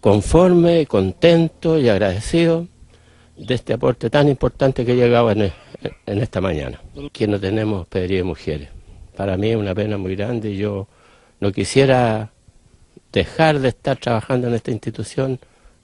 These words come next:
antes de no dejar una hospedería para mujeres. Ese es nuestro anhelo del directorio y especial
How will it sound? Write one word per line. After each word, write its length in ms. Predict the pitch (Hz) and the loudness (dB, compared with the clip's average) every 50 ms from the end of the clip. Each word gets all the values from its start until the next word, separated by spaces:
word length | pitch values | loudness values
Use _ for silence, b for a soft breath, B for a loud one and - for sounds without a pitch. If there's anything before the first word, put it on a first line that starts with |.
| _ | _
antes 380 | - 101 101 95 - - 92 95 | -6 -4 -4 -4 -4 -6 -6 -4
de 100 | 110 95 | -4 -6
no 220 | 95 95 98 104 | -6 -6 -4 -4
dejar 400 | 104 101 90 - - 98 101 110 | -4 -6 -6 -4 -4 -4 -4 -2
una 300 | 104 87 90 82 78 78 - _ | -4 -4 -4 -4 -6 -6 -8 _
hospedería 560 | 82 78 - - 87 82 82 87 85 87 82 | -12 -12 -8 -6 -4 -4 -2 -2 -2 -4 -4
para 180 | - 78 73 76 | -4 -6 -8 -8
mujeres. 460 | 71 69 - - - 67 - 58 - b b b b b b b - | -10 -12 -12 -12 -14 -14 -14 -16 -20 b b b b b b b -8
Ese 260 | - 90 - - - | -8 -6 -6 -6 -8
es 60 | 85 82 - - - - - _ _ - | -8 -8 -6 -6 -6 -6 -6 _ _ -4
nuestro 360 | 95 127 143 143 - - 139 | 2 2 2 2 2 -2 -2
anhelo 420 | 123 127 131 139 135 127 123 127 - _ | 0 0 0 0 0 -2 -4 -4 -6 _
del 180 | - 92 90 85 | -8 -8 -6 -6
directorio 680 | 87 85 78 76 - _ 143 143 139 135 123 123 113 110 | -6 -6 -6 -8 -6 _ -2 0 0 0 0 0 -2 -2
y 60 | 101 | -4
especial 520 | - - 117 110 - - 117 98 98 110 | -4 -6 -8 -6 -6 -6 -6 -6 -8 -10